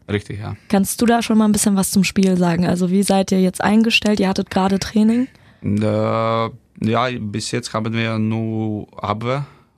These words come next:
Speaker 1: unsere Abwehr gemacht. So wie immer, also wir haben immer einen Plan, was wir in Woche machen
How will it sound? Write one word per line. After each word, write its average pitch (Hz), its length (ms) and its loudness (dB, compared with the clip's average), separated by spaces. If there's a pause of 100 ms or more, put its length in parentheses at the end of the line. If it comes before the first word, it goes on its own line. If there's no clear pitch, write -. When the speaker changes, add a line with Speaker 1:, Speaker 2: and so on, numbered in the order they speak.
Speaker 1:
unsere 110 340 -2
Abwehr 113 300 -4
gemacht. 127 420 -6 (640)
So 107 220 -2
wie 107 100 2
immer, 107 220 2
also 92 280 -6
wir 90 140 -10
haben 98 160 -2
immer 98 200 0
einen 95 320 -2
Plan, 104 500 -2
was 101 260 -6
wir 101 160 -2
in 98 160 -2
Woche 101 260 -4
machen 113 440 -2